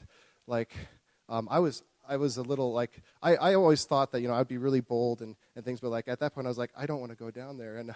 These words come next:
<laughs> I was a little scared. <laughs> And, um, and, uh, I was just really praying very hard for, for my brother that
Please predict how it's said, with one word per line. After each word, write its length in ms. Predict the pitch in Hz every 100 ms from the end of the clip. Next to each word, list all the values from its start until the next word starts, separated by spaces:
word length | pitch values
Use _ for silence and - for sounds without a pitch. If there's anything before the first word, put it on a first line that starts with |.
| -
<laughs> 100 | -
I 60 |
was 120 | 139
a 40 | 139
little 200 | 139 139
scared. 500 | - 156 151 131 -
<laughs> 60 | -
And, 100 | 160 - - -
um, 320 | - 135 139 139 -
and, 300 | 135 135 131
uh, 120 | 127 120
I 120 | 123
was 100 | 131
just 140 | 127
really 160 | 147 135
praying 340 | - 147 131
very 220 | 120 127
hard 300 | 117 120 120
for, 280 | - 123 117
for 120 | -
my 140 | 120 113
brother 380 | 110 113 127 123
that 260 | 110 107